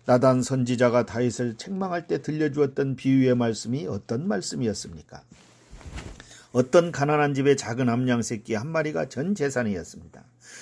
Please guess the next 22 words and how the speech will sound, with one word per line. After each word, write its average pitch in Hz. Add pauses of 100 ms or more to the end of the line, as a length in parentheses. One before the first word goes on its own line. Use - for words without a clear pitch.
(160)
그런데 139
이웃의 139
큰 156
부자가 143
집에 143
손님이 151
오니까 147 (260)
자기의 143
양과 147
소는 151
아껴두고 151 (120)
그 160
가난한 190
사람의 170
한 208
마리 202
양을 160
잡아서 139 (220)
손님을 127
대접하였다는 156
이야기를 143
해주었습니다. 170